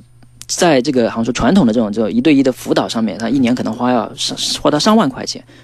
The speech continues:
然后现在是把这其中一部分他认为没必要花在那里的钱，花到了达一君上面，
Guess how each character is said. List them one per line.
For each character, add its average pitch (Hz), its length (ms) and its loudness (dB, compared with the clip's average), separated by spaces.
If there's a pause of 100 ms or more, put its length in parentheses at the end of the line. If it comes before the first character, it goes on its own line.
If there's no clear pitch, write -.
然 123 120 -4
后 139 60 -2
现 202 160 2
在 185 80 4
是 - 80 -2
把 - 160 -6
这 143 140 0
其 - 120 -4
中 156 140 2
一 156 80 4
部 196 100 2
分 170 160 -2
他 117 80 -6
认 131 140 0
为 117 80 -2
没 113 140 -2
必 131 100 -6
要 175 100 2
花 131 220 -4
在 175 140 0
那 156 100 0
里 98 100 -2
的 69 120 -10
钱， - 260 -10
花 113 140 -2
到 113 100 2
了 110 80 -2
达 107 140 -4
一 107 40 0
君 127 160 4
上 139 160 -2
面， - 140 -10